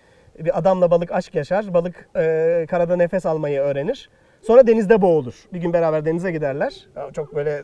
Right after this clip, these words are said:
orada sembolik şeyler var. Onun gibi yani hayvanı kendi yaşam alanında boğulmaya terk ettik. Bir dert oldu içime. Gece uyuyamıyorum. Zaten o ara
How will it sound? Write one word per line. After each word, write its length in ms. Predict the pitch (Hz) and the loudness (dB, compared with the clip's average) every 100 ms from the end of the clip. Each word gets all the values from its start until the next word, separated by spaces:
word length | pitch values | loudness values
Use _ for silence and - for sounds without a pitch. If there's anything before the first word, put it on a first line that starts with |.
| - | -8
orada 340 | 147 156 151 - - - - - | -6 -6 -8 -12 -20 -20 -20 -20
sembolik 580 | - - 175 170 156 190 | -20 -4 -2 0 -2 -4
şeyler 300 | - 151 151 | -6 -4 -4
var. 260 | 139 113 _ - - - - - | -4 -8 _ -20 -20 -20 -20 0
Onun 240 | 220 320 320 | 2 2 0
gibi 140 | 233 | 0
yani 140 | 190 | 0
hayvanı 480 | 180 196 240 233 240 233 | 0 0 0 0 -2 -4
kendi 260 | 208 202 220 | -4 -4 0
yaşam 320 | 240 208 247 | 0 0 0
alanında 520 | 208 185 175 202 320 - | 2 2 0 0 0 -2
boğulmaya 440 | 214 254 240 247 240 | -4 -2 0 -2 -2
terk 220 | 202 175 | -4 -4
ettik. 320 | 156 135 170 | -10 -12 -10
Bir 160 | 190 160 | -6 -4
dert 220 | 160 202 | -4 -4
oldu 200 | 226 247 | -10 -10
içime. 280 | - 247 240 - - - - - 440 - - - - - - - | -10 -12 -12 -18 -20 -20 -16 -4 -4 -4 -14 -20 -20 -20 -20 -14
Gece 200 | 151 143 | -10 -6
uyuyamıyorum. 520 | 175 196 277 269 175 - - - | -4 0 2 0 -4 -8 -20 -12
Zaten 320 | 175 247 226 196 | -2 -2 0 2
o 60 | |
ara 320 | 185 160 151 | 4 4 0